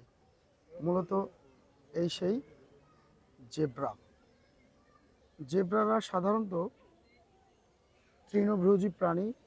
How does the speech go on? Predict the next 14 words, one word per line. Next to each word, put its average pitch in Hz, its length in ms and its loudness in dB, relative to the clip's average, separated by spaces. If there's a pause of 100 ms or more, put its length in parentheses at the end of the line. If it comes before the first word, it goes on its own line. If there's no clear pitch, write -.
(760)
এরা 165 160 2
ঘাস, 165 380 -2
লতাপাতা 170 680 -4 (760)
এবং 175 340 2 (800)
বিভিন্ন 185 420 0
ধরনের 175 300 0
খাবার 151 320 -8
খায়। 170 300 -6 (1800)
আর 151 200 -4 (540)
এরা 190 220 0
প্রচুর 240 560 -2
শান্ত 175 460 -6
প্রকৃতির 160 540 -8
প্রাণী। 120 260 -12